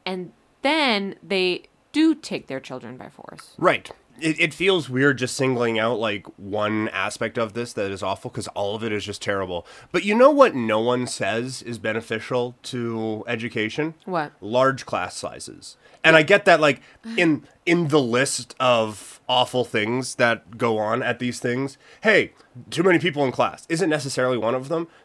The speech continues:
Speaker 2: but just, like, from a, a broader standpoint, it is much more difficult to learn in classes that are huge. And when you're just, like, stockpiling kids,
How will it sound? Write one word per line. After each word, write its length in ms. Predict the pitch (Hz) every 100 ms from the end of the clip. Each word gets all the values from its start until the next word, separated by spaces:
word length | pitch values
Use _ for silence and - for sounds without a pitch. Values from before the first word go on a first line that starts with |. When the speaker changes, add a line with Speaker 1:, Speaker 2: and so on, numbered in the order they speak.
| -
Speaker 2:
but 140 | 151
just, 240 | 143 180 175
like, 260 | 151 143 _ _ _ _ 123
from 220 | - 147
a, 100 | 139
a 80 | 139
broader 460 | 117 120 127 131 131
standpoint, 680 | - 127 123 120 110 92 - _ _ -
it 120 | 156
is 300 | 147 135 - - _ _ _ _ - _ - -
much 340 | 120 135 -
more 140 | 143 123
difficult 420 | 127 127 127 -
to 100 | 117
learn 400 | 123 113 98 98
in 320 | 104 110 110
classes 460 | 104 113 110 107 101
that 180 | 104 98
are 140 | 95
huge. 540 | - 127 107 82 87 113
And 140 | 113
when 140 | 113
you're 120 | 113 104
just, 240 | 107 -
like, 160 | 110 107
stockpiling 960 | - - 101 113 - - 113 107 101
kids, 540 | - 151 123 90 90